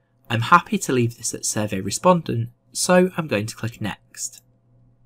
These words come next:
This final screen of the survey import wizard is really important. It asks us to identify open-ended and closed-ended questions.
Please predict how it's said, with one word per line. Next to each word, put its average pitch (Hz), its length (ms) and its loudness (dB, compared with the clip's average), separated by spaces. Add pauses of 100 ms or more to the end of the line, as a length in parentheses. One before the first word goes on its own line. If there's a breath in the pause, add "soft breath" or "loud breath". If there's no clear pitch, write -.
(500)
This 175 180 -2
final 214 600 -2
screen 123 540 -2
of - 180 -6
the 120 40 -6
survey 156 440 2
import 131 440 -4
wizard 113 400 -2
is 120 160 -6
really 135 360 0
important. 110 760 -6 (540 soft breath)
It 127 220 -8
asks - 380 4
us 123 160 0
to - 200 -8
identify 123 680 2 (100)
open-ended 131 760 0
and 120 180 -2
closed-ended 131 920 -2
questions. 101 880 -6